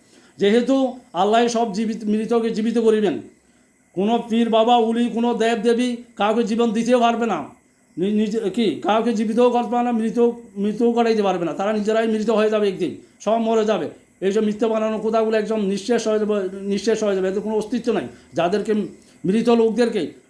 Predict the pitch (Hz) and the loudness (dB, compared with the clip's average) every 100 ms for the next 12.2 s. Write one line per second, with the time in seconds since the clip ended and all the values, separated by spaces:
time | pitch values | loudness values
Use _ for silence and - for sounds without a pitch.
0 | _ 147 208 220 208 196 202 220 202 202 | _ -2 0 0 -2 -2 0 0 2 2
1 | 226 233 240 240 - - 240 208 214 226 | 2 2 2 0 -8 -2 0 0 0 -2
2 | 220 233 226 220 220 220 220 226 233 233 | -2 -4 -2 -2 0 0 0 0 -2 0
3 | 226 226 214 - - - 170 220 220 220 | 0 0 -2 -8 -20 -6 -2 -2 -2 -2
4 | 220 220 214 214 208 - - 214 202 202 | -2 -2 -2 -2 -4 -8 -4 0 0 0
5 | 202 202 196 185 196 202 196 202 196 196 | 0 -2 -4 -4 -4 -4 -2 -2 0 0
6 | 185 156 - 196 190 175 208 220 208 196 | -2 -6 -10 -4 -2 0 0 0 -2 -4
7 | 196 190 190 185 180 - - 160 175 196 | -4 -2 0 0 -2 -6 -10 -6 -4 -2
8 | 190 202 185 202 202 196 185 190 196 185 | -2 0 0 0 -2 -2 -2 -2 -2 0
9 | 185 180 190 214 214 180 214 220 220 233 | 0 0 0 -2 -4 -12 -6 -2 0 0
10 | 233 233 208 - - 175 196 202 208 196 | 2 0 0 -8 -8 -2 0 0 0 0
11 | 196 190 - _ 202 208 220 208 208 208 | 0 -2 -10 _ -2 -2 0 2 2 0
12 | 233 233 | 0 -2